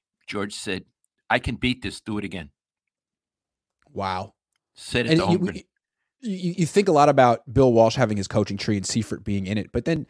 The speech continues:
Speaker 2: again, Seifert was a head coach for a while, eight years, won two Super Bowls. He has his own coaching tree. His defensive coordinator in nineteen ninety-six and nineteen ninety-seven was Pete Carroll.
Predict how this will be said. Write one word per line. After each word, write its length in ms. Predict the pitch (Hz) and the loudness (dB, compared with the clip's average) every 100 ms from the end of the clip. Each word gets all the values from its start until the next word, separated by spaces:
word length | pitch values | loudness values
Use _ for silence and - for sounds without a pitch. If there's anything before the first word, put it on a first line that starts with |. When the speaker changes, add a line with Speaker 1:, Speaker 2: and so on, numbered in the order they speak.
| _ | _
Speaker 2:
again, 280 | - 262 180 | 0 4 4
Seifert 480 | 123 - 131 240 214 | 4 -2 0 2 4
was 180 | 151 135 | 4 4
a 80 | |
head 240 | 123 143 139 | 2 0 0
coach 400 | 139 120 107 - | 4 4 2 -4
for 180 | - 117 | 2 2
a 60 | |
while, 480 | 98 92 107 127 143 - | 2 0 0 0 -2 -2
eight 160 | 127 | -2
years, 360 | 123 113 131 135 | 0 0 2 0
won 160 | 110 120 | -2 -2
two 160 | 127 | -2
Super 280 | 120 117 131 | -2 -2 -2
Bowls. 340 | 123 131 127 - _ _ _ _ _ | 2 2 2 -6 _ _ _ _ _
He 260 | - 233 320 | -4 0 2
has 200 | 285 220 | 2 2
his 120 | 175 | 2
own 180 | 170 247 | 2 2
coaching 360 | 208 202 98 | -4 -6 -8
tree. 320 | 90 - 73 _ _ _ - | -10 -12 -14 _ _ _ 0
His 220 | 240 277 | 2 4
defensive 460 | 247 - 175 175 | 2 2 0 0
coordinator 560 | - - 120 147 147 151 | 2 4 6 4 2 2
in 100 | 107 | 0
nineteen 380 | 101 107 - 131 | -2 -4 -6 -4
ninety-six 720 | 120 127 113 - 123 - - | -4 -4 -6 -6 -4 -6 -6
and 100 | 92 | -6
nineteen 320 | 95 85 123 | -6 -6 -4
ninety-seven 600 | 113 110 98 101 107 123 | -4 -6 -6 -6 -6 -6
was 240 | 98 87 - _ _ _ _ | -6 -10 -14 _ _ _ _
Pete 240 | - 202 | -2 -2
Carroll. 380 | - 139 92 73 | 2 2 2 -2